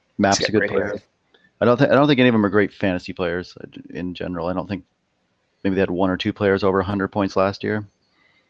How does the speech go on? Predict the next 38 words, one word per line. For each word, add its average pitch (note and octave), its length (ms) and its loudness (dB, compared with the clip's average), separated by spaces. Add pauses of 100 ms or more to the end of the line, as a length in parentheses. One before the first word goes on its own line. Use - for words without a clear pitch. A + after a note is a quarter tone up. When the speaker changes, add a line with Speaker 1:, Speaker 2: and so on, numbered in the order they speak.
(760)
Speaker 1:
but G2+ 120 0
they, G2 140 6
I G2 40 2
think F#2+ 140 -2
they F2+ 40 -2
had E2+ 100 0
a E2+ 40 -4
fair F#2 160 -4
amount E2+ 160 -6
of - 40 -10
turnover F2+ 320 -8
too. - 240 -14
But - 160 -10 (320)
nothing F#2 300 -2
groundbreaking, F2 500 -6
I F2 40 -8
don't F2+ 160 -14
think. F#2+ 180 -12 (2750)
Speaker 2:
Well, - 100 -4
excellent. B2+ 320 -2
Moving B2+ 280 0
on B2+ 260 0
then G#2+ 320 0
to G#2 460 -6
Ramblin' A#2+ 680 0
Ann, G#2+ 460 -2 (480)
planning C#3+ 340 0
ahead C3 420 4
on A2+ 120 2
how B2 280 0
to, A2+ 380 -8
which B2 420 -2
double A2+ 220 -4
game A2 240 -6
week A2 180 -12
players G#2+ 380 0
I'll G#2 160 0
acquire. G#2 600 2